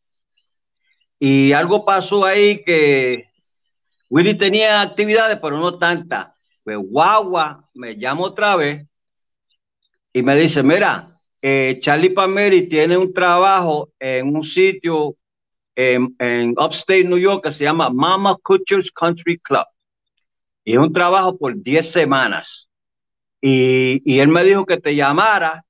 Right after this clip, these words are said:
Charlie Palmieri, po-, o sea, Guagua le metió la labia, porque no, todo el mundo estaba ocupado para que tú toques timbales y batería. Y yo, "Guagua, yo no puedo hacer eso.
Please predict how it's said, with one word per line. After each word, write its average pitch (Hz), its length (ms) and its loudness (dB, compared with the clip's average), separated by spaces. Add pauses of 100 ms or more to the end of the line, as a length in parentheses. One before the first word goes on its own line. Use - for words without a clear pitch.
(200)
Charlie 127 360 -8
Palmieri, 190 680 0
po-, 135 200 -6
o - 40 -16
sea, 151 160 0
Guagua 147 360 2
le 202 80 0
metió 185 280 -2
la 175 120 2
labia, 151 460 -2 (760)
porque 135 280 -2
no, 156 240 2 (200)
todo 156 120 0
el 170 60 4
mundo 214 200 2
estaba 196 240 0
ocupado 202 580 -2 (240)
para 131 140 -4
que 170 100 -12
tú 160 140 -16
toques 196 300 -8
timbales 202 440 -2
y 180 80 0
batería. 143 720 -4
Y 131 100 -16
yo, 117 100 -12
"Guagua, 165 340 -6
yo 143 120 -6
no 175 80 -8
puedo 208 220 -2
hacer 185 300 -4
eso. 208 480 -2